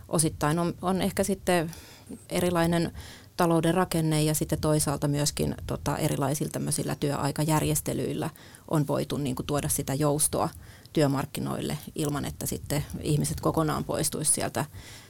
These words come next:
työmarkkinoilta. Se on näin, että tietysti sieltä on poistunut, mutta sit jos me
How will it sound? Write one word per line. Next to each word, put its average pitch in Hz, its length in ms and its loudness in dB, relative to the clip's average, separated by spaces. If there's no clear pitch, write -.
työmarkkinoilta. 143 880 2
Se - 140 2
on 180 100 4
näin, 202 220 6
että 160 220 0
tietysti 170 340 2
sieltä 170 260 2
on 160 60 0
poistunut, 160 580 4
mutta 151 160 0
sit 175 120 2
jos 180 140 0
me 175 200 2